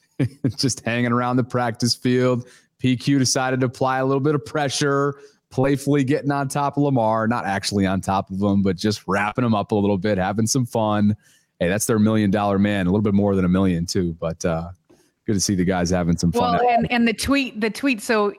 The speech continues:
Speaker 2: that was Jameson Hensley's video we just showed where he just, again, he's just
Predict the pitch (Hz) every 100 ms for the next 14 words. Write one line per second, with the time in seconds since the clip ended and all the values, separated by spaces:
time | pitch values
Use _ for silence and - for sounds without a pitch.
0 | - 214 214 233 208 233 226 214 208 214
1 | 214 214 185 208 208 190 180 185 175 208
2 | 190 185 175 185 180 - 180 190 170 175
3 | 180